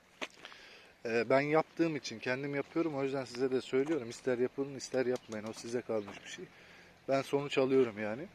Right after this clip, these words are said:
Kusan kuşlar da, yediğini kusan kuşlara da arkadaşlar şey yapacaksınız. Bakın ben size şu, şu yakından bir çekeyim.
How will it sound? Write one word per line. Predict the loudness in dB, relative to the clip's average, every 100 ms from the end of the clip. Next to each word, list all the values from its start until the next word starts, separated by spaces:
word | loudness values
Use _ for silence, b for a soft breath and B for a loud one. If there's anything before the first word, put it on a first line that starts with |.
| B B B B B B B B -20 -12
Kusan | -4 6 6 6
kuşlar | 2 0 4 6 6
da, |
yediğini | 4 2 2 -2
kusan | -4 -2 0 0
kuşlara | -4 4 6 6
da | 4
arkadaşlar | 4 2 2 2 0
şey | 2 2
yapacaksınız. | 2 0 -6 -6 -12 -14 -18 -18 -18 -18 -18 -18 -16 -16 -12 -4
Bakın | -2 -2
ben | -4
size | -4 -4
şu, | -4 -6 -10 -12
şu | -4
yakından | -2 -2 -6 -6 -8
bir | -6
çekeyim. | -8 -8 -10